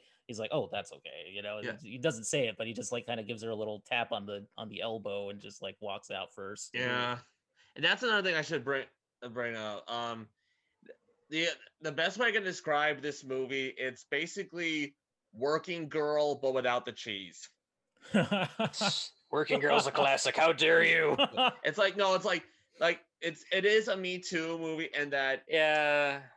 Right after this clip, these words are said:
Speaker 2: you, you,
Speaker 3: yeah.
Speaker 2: you're constantly feeling sorry. Like,
Speaker 1: It,
Speaker 2: like, there's
Speaker 1: it
Speaker 2: no part in the movie where she kicks the boss or any of these, uh, misogynist guys in the groin or
Speaker 1: Yeah.
Speaker 2: anything, anything. Like, it's not a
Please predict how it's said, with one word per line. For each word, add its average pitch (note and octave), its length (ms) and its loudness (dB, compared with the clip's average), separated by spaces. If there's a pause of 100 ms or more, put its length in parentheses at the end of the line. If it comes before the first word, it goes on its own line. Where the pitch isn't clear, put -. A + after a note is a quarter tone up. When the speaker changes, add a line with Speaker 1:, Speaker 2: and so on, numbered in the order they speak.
(160)
Speaker 2:
you, F#3 120 0
you, F#3+ 240 -2
Speaker 3:
yeah. G3 160 -6 (120)
Speaker 2:
you're E3+ 140 0
constantly D3+ 1300 -4 (180)
feeling C3 380 -6
sorry. B2 440 0 (140)
Like, A2+ 220 -8 (300)
Speaker 1:
It, F3+ 60 0
Speaker 2:
like, C#3+ 160 0
there's D#3+ 180 -4
Speaker 1:
it D#3+ 40 -8
Speaker 2:
no F#3 200 2
part F3 420 2
in D#3+ 100 -2
the D3+ 80 -2
movie D3 400 -2
where C#3 280 0
she C3+ 360 -12 (120)
kicks - 640 -4 (320)
the C3+ 120 4
boss D3 500 2
or C#3 160 2
any C#3+ 80 0
of C3+ 60 -6
these, C3+ 400 -6
uh, C3 80 -4
misogynist C3 840 -4
guys B2 400 0
in A#2+ 100 -6
the A#2 60 -6
groin A2+ 760 -4
or A2 360 -2
Speaker 1:
Yeah. G2 480 -2
Speaker 2:
anything, B2+ 420 -6
anything. C3 340 -4
Like, G#2+ 220 -8
it's - 180 -8
not D3 240 0
a C#3 200 0